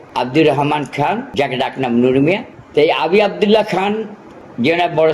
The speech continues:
ছেলে, এই এলাকায় বাইশটা কাছারি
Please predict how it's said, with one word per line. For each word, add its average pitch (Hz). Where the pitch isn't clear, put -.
ছেলে, 175
এই 185
এলাকায় 151
বাইশটা 156
কাছারি 165